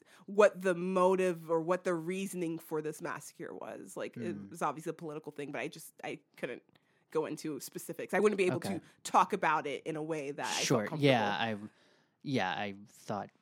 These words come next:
Speaker 2: probably not, but I just
Speaker 1: Yeah.
Speaker 2: figured I'd see if maybe you got that information
Speaker 1: No,
Speaker 2: of
Speaker 1: no,
Speaker 2: what that was
Speaker 1: I,
Speaker 2: about.
Speaker 1: yeah, if I did, I would have said it, but
Speaker 2: Okay.
Speaker 1: anyway, uh, her boyfriend sucked.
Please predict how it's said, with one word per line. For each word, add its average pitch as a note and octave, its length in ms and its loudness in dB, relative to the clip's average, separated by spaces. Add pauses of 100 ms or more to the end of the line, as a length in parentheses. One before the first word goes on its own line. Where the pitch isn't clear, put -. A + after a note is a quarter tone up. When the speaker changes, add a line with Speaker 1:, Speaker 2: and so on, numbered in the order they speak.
(120)
Speaker 2:
probably G#2 460 -6
not, G2+ 400 -8
but A2 120 -2
I G#2 100 -6
just E3+ 240 -2
Speaker 1:
Yeah. A#2+ 60 -6
Speaker 2:
figured G2+ 240 -6
I'd F#2 260 -8
see G#2 320 -6
if G2 160 -12
maybe G#2+ 320 -4
you G#2+ 400 -6
got A2 220 -4 (200)
that G#2+ 220 -4
information F2 640 -8
Speaker 1:
No, A3+ 300 4
Speaker 2:
of F#3 40 0
Speaker 1:
no, F3 120 0
Speaker 2:
what - 140 -2
that E3+ 140 2
was F3 160 2
Speaker 1:
I, - 20 -2
Speaker 2:
about. - 200 -6
Speaker 1:
yeah, G2 320 -4
if F#3+ 140 -4
I F#3+ 100 6
did, D3 180 -4
I C3 80 -6
would A#2 120 -8
have C#3+ 60 -14
said - 140 -10
it, A2 120 -12
but D3 180 -4 (380)
Speaker 2:
Okay. B2+ 160 -8 (140)
Speaker 1:
anyway, B3 420 4 (100)
uh, B3 220 10
her C#4 120 0
boyfriend E4+ 420 2
sucked. F#3+ 520 2